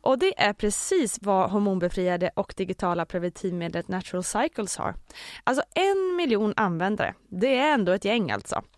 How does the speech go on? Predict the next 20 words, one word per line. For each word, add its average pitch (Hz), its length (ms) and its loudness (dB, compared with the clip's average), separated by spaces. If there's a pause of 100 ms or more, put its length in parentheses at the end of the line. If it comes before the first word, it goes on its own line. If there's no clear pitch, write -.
(360)
Och 233 100 2
ett - 100 -4
ganska 285 320 0
stort - 340 -4
gäng 185 280 2
som 269 160 -2
alltså 311 180 0
helt 269 360 0
enkelt 180 440 -2
har 196 100 -6
tröttnat - 640 -2
på - 100 -2
att 170 120 -4
proppa 170 300 -4
i 160 120 -2
sig 165 160 -6
massa 170 220 -6
hormoner 180 500 -2
varje 92 280 -2
dag. 98 160 0